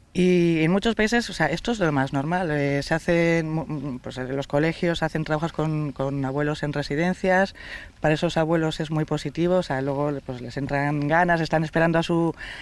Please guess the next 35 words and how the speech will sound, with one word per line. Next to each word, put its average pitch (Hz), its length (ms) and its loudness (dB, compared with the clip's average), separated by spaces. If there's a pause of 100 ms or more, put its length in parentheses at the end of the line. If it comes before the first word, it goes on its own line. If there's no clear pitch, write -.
(120)
a 180 80 0
sus 185 200 0
pequeños 185 500 2
nietos 185 480 4
también 180 360 2
de, 175 120 2
del, 170 180 0
del 165 220 -2
colegio 180 640 -2
y, 156 380 -2 (480)
y - 60 -12
siempre, 180 680 2
pues, 143 240 -8
eh, 139 760 -2
la 156 180 2
relación 170 520 0
ni-, 170 120 0
nietos 170 520 -4
y, 165 100 -2
y, 147 580 -6
o 127 40 -16
sea, 131 120 -6
niños 156 400 -4
y 156 180 -2
abuelos, 147 360 -4
pues, 123 300 -12
ha 131 80 -6
sido 165 220 -4
muy 131 120 -4
buena. 127 380 -6
Eh, 127 380 -6
tienen 160 260 0
otro 156 240 0
ritmo, 208 580 4
eh, 165 300 -2